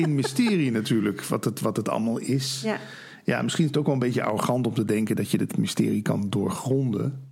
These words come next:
Speaker 1: Maar ik, nou ja, het
Speaker 2: En je
Speaker 1: heeft me
Speaker 2: mag
Speaker 1: niet
Speaker 2: op zoek zijn, toch?
Speaker 1: Ja, natuurlijk.
Speaker 2: Ja.
Speaker 1: Het heeft mij liever gemaakt naar alles en iedereen toe.
Speaker 2: Wat mooi.
Speaker 1: Denk ik, hoop ik.
Speaker 2: Omdat je de, het het verband ziet tussen dingen.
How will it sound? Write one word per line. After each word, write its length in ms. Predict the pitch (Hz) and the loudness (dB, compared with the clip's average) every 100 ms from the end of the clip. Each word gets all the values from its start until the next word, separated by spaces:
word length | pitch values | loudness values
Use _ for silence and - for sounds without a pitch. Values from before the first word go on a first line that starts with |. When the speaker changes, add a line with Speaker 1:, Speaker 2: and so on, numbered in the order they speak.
| - _ _ _ _ _ | -20 _ _ _ _ _
Speaker 1:
Maar 360 | - 104 107 107 - | -4 0 0 -2 -4
ik, 260 | - 120 - - - | -4 -4 -4 -10 -4
nou 140 | 127 | 0
ja, 60 | 120 | 0
het 100 | 120 | 2
Speaker 2:
En 40 | |
je 40 | 160 | 2
Speaker 1:
heeft 120 | 170 | 2
me 60 | |
Speaker 2:
mag 60 | 175 | 2
Speaker 1:
niet 80 | 190 | 2
Speaker 2:
op 60 | 151 | 0
zoek 240 | - 320 | -2 -2
zijn, 240 | - 196 190 | -2 -2 -2
toch? 200 | 240 302 | 0 0
Speaker 1:
Ja, 160 | 415 214 | -2 -4
natuurlijk. 420 | - - 302 277 269 | -4 2 2 2 -2
Speaker 2:
Ja. 300 | 269 196 190 - - _ _ | -2 -2 -6 -14 -20 _ _
Speaker 1:
Het 100 | 180 | 0
heeft 180 | 254 - | 2 2
mij 100 | 135 | 2
liever 340 | 135 240 302 | 4 2 2
gemaakt 560 | - 240 175 113 - - | 2 2 2 -2 -4 -2
naar 100 | - | 0
alles 260 | 127 117 | 2 0
en 80 | 107 | 0
iedereen 340 | 117 113 107 104 | 0 0 -2 -2
toe. 140 | - - - _ _ _ | -4 -6 -14 _ _ _
Speaker 2:
Wat 160 | - 220 | -8 -2
mooi. 600 | 220 233 294 196 196 190 - _ _ _ | 0 0 0 -2 -4 -6 -12 _ _ _
Speaker 1:
Denk 320 | - 143 156 117 | -2 0 2 2
ik, 320 | 98 - - - | -2 -4 -12 -4
hoop 360 | 131 165 180 | 0 2 2
ik. 240 | 117 - - | 0 -2 -2
Speaker 2:
Omdat 340 | 233 233 269 | 0 0 -2
je 120 | 269 240 | -2 -2
de, 240 | 247 247 240 - | 0 -2 -6 -8
het 140 | 233 - - _ - | -8 -8 -12 _ -8
het 120 | 226 | -4
verband 520 | 233 202 240 269 233 | -4 0 0 0 0
ziet 300 | - 208 190 | -2 -4 -4
tussen 340 | 214 190 - | -4 -4 -4
dingen. 400 | 185 196 202 214 | -2 -2 -2 -4